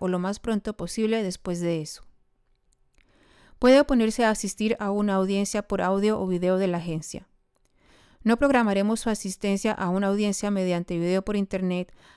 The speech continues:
a menos que acepte asistir de esa manera. Por lo menos setenta y cinco días antes de la audiencia,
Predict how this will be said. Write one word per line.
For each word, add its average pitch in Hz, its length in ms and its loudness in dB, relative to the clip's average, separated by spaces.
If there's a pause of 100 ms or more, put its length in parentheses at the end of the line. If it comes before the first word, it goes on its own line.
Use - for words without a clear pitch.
(100)
a 196 120 0
menos 220 340 2
que 226 80 -4
acepte 214 380 0
asistir 190 460 -4
de 190 140 2
esa 185 160 -2
manera. 165 400 -4 (1900)
Por 254 140 4
lo 226 100 6
menos 233 260 4
setenta 262 380 0
y 202 60 0
cinco 226 400 2
días 214 320 2
antes 214 340 0
de 214 80 4
la 180 120 0
audiencia, 190 640 -4